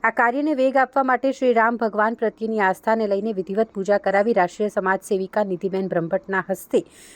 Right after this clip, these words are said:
અને મુકેશસિંહ રાજપૂત, રણજીતસિંહ રાજપૂત, કર્તવ્ય ચેરિટેબલ ટ્રસ્ટના સહયોગો દ્વારા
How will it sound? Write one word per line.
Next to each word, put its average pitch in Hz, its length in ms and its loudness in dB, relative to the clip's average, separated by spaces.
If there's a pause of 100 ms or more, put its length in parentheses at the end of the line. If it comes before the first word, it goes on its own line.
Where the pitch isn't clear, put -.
(140)
અને 277 140 4
મુકેશસિંહ 277 560 2
રાજપૂત, 226 480 0
રણજીતસિંહ 214 520 0
રાજપૂત, 190 360 0
કર્તવ્ય 202 480 0
ચેરિટેબલ 202 400 0
ટ્રસ્ટના 196 460 -2
સહયોગો 247 420 2
દ્વારા 160 260 0